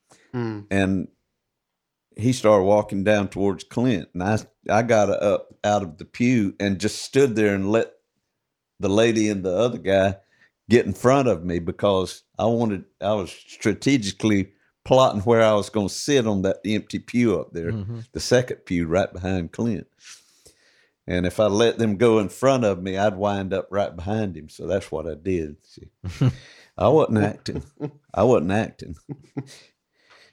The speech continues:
Speaker 2: Uh, so, so we get down,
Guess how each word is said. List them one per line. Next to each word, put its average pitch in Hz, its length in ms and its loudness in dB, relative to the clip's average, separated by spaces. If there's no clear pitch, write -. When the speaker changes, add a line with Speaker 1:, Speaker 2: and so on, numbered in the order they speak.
Speaker 2:
Uh, 95 340 -2
so, 104 420 2
so 120 180 0
we 104 120 0
get 120 180 2
down, 117 320 2